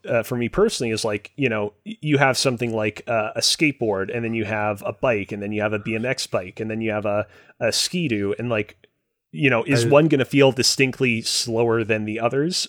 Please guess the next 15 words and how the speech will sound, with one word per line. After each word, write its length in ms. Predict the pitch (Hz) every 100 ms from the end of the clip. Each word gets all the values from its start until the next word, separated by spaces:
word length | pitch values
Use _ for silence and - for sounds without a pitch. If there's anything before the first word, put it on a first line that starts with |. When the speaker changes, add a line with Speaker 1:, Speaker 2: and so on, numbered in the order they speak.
| -
Speaker 1:
or 220 | 120 117
are 40 |
they 140 | 123 131
all 220 | 131 131
gonna 180 | 120 113
be 160 | 113
kinda 440 | - 123 117 110 - - - _ _ _
souped 480 | - - - 139 -
up 160 | 117 113
so 160 | - 117
that 100 | 104
they're 140 | 110
about 420 | 107 - 110 110 -
as 260 | 107 104
fast? 540 | - 101 - - -